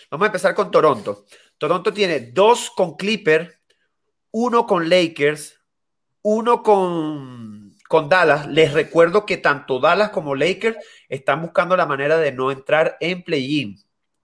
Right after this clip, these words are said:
de quedarse en los playoffs, en la sexta posición. Entonces, ninguno de estos va a aflojar. Eh, Memphis Grizzlies, que está en play-in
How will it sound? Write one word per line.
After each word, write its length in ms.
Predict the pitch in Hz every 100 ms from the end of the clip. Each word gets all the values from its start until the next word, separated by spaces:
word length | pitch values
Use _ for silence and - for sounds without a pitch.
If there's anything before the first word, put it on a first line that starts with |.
| _
de 200 | 120 117
quedarse 440 | 131 120 143 143
en 60 | 175
los 100 | 175
playoffs, 500 | 170 113 113 143 - -
en 80 | 123
la 80 |
sexta 360 | 117 123 - 156
posición. 500 | 156 135 113 135 101 _ - _ -
Entonces, 520 | 117 165 151 131 104 _ _
ninguno 460 | - 160 147 170 208
de 140 | 202 196
estos 300 | 214 247 175
va 160 | 143
a 40 | 151
aflojar. 580 | 160 139 117 131 95 - _ _ _ _ _ _ _ -
Eh, 460 | 165 175 170 165 156 147 147 135 - _
Memphis 460 | 131 170 202 226 220
Grizzlies, 580 | 208 233 233 170 190 202
que 80 | 147
está 200 | - 151
en 120 | 156
play-in 600 | 180 190 175 175 196 226